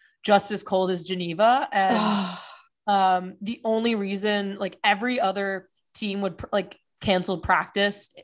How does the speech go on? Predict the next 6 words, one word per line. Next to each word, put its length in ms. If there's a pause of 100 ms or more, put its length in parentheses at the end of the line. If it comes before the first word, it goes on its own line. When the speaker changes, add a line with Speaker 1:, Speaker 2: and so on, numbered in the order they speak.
(160)
Speaker 1:
like, 340
in 120
the 60
morning, 500 (840)
except 460 (460)
us, 520